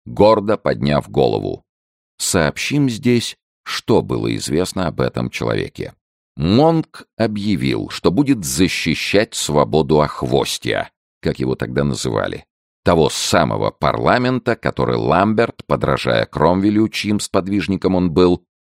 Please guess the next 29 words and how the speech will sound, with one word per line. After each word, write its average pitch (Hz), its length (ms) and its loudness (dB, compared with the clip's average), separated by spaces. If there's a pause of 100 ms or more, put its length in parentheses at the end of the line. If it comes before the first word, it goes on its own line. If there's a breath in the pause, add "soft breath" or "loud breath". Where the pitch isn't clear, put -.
(100)
подверг, 90 600 2
стремясь 73 520 0
навязать 67 480 0
ему 62 200 -2
свою 62 340 0
волю 69 320 2
такой 69 500 -2
суровой 58 500 -2
блокаде, 131 760 2 (320)
что - 180 -2
в 123 60 0
это 101 120 0
время 98 300 4
ни 95 220 6
один 65 500 0
член 60 340 -4
парламента 90 760 0
не 78 140 2
мог 65 300 -2
выйти 58 380 -4
из 58 160 -4
здания. 50 680 -4 (720)
Ламберт 107 760 0 (300)
и 87 80 0
Монк. 69 640 0 (360)
Всё 135 220 -2
сказано 53 520 -4
этими 53 520 -6
именами. 53 580 -4